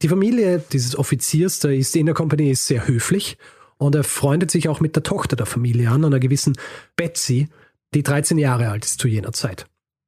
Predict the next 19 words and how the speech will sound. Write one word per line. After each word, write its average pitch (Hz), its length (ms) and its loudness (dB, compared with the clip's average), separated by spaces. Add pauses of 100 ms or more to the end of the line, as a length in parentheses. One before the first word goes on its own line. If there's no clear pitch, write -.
Sie 151 160 -2
spricht 190 240 0
ein - 20 4
bisschen 151 220 0
Französisch, 147 520 -2
nicht 165 140 0
wahnsinnig 143 420 2
gut, 208 220 0
aber 156 160 0
gut 160 220 -2
genug, 147 400 0 (260)
dass - 400 -2
<laughs> 98 60 0
Napoleon 135 580 2
sich 120 200 -2
mit 123 120 2
ihr 123 140 2
unterhalten 127 480 0
kann. 147 240 0